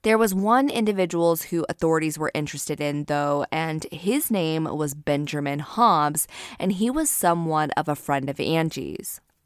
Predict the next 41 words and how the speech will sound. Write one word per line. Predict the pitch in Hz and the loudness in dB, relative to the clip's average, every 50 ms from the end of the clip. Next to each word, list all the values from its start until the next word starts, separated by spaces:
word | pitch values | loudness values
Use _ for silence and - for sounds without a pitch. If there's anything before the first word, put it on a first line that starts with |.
| _ | _
They | - 185 180 196 196 196 | -8 -2 2 2 2 2
took | 202 - - 220 226 - | 2 -4 -6 -6 -6 -4
his | - 320 294 269 | -2 -2 -2 -2
D | 226 240 220 220 | -2 -2 0 0
N | 214 202 | 2 2
A | 185 180 180 - | 2 0 0 -2
and | - 175 190 | -2 -4 -4
compared | - 175 165 165 - - 170 165 165 | -4 -4 -4 -4 -4 -2 -2 0 -2
it | 170 - | -2 -4
to | - 180 | -4 -4
the | 175 170 | -4 -4
D | 156 - 160 160 | -2 0 0 2
N | 156 151 | 2 2
A | 147 156 | 2 0
found | 160 - - 151 143 147 147 | -2 -2 -2 -2 -2 -2 -2
at | - - | -6 -8
the | 160 151 | -8 -8
scene, | - - 156 151 151 151 151 | -8 -6 -6 -4 -4 -4 -6
and | - - 160 160 | -6 -6 -4 -4
it | 156 139 156 156 _ - | -4 -6 -6 -10 _ 2
did | - 160 151 147 147 151 - - | 2 4 4 4 0 -4 -8 -8
not | 156 147 131 127 - | -8 -6 -6 -6 -6
match. | - 151 151 151 147 127 101 - - - - - - - _ _ _ _ _ _ - - - - - - - | -4 -2 -2 0 0 0 -2 -4 -6 -8 -10 -10 -10 -12 _ _ _ _ _ _ -20 -20 -18 -18 -16 -10 -2
On | - 214 220 214 | 2 2 2 2
top | 233 233 247 294 | 4 2 2 4
of | 302 302 302 | 4 2 0
it | 285 240 | 0 0
not | 220 196 190 190 190 | 0 0 0 2 2
matching, | 190 170 151 147 160 - - 180 160 | 2 0 2 0 0 -2 -2 -4 -2
he | 180 175 175 - - | -2 -2 -4 -2 2
also | - 180 185 185 - - 190 190 | 4 4 4 4 2 0 0 0
had | 165 160 156 151 | 0 0 0 0
an | 151 147 - - | 0 -2 -2 0
alibi | 156 170 180 175 170 165 151 151 151 | 2 4 4 4 4 2 0 0 0
for | - 165 | -2 -2
the | 151 151 | -2 -2
night | 151 143 139 143 - | 0 0 -2 -4 -4
that | - 143 - - | -6 -8 -6 -6
Angie | 143 143 131 127 131 - 127 127 | -4 -4 -4 -4 -6 -8 -8 -8
was | 127 139 143 147 156 | -4 -4 -4 -2 -2
murdered. | 160 165 170 175 175 175 160 160 156 87 76 - - | 0 2 4 4 4 4 2 0 -6 -6 -10 -12 -14